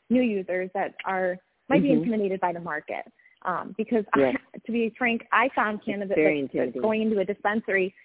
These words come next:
Speaker 1: Yeah, I found it, I always found it a little intimidating, and I'm someone who likes to know a lot about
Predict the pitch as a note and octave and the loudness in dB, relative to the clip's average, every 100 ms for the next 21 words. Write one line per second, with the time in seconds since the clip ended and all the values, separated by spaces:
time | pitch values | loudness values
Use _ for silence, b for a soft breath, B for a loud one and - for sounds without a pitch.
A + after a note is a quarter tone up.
0 | B - F4+ D4+ D4+ F#4 F#4+ D#4+ F4+ F#4+ | B 0 2 2 0 -4 -6 -6 -6 -10
1 | F#4+ F#4 F#4 F#4 F4+ E4 F4+ G4 E4 E4+ | -12 -10 -8 -8 -10 -12 -14 -10 -10 -10
2 | E4 D#4+ B3 A#3+ B3+ - C#4 C#4+ B3+ B3+ | -12 -12 -8 -8 -8 -8 -8 -8 -8 -6
3 | A#3+ A#3+ - A3 G3+ G3+ A3 A3+ A#3 A3+ | -6 -6 -4 -2 0 0 2 4 4 2
4 | G3+ F#3+ | 2 2